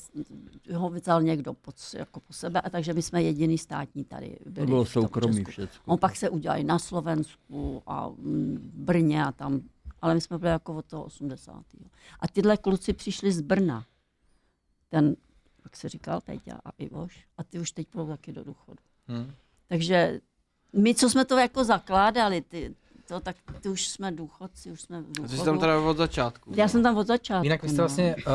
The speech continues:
Speaker 3: vyučovala teda i tu grafiku a tadyhle ty věci. Vy jste si dělala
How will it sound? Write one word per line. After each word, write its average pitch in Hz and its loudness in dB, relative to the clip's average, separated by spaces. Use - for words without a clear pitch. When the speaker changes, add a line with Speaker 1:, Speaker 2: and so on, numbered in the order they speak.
Speaker 3:
vyučovala 143 2
teda 143 2
i 131 -8
tu 147 -4
grafiku 139 2
a 143 4
tadyhle 139 4
ty - -2
věci. 127 0
Vy 120 -8
jste 135 -8
si 143 -6
dělala 143 6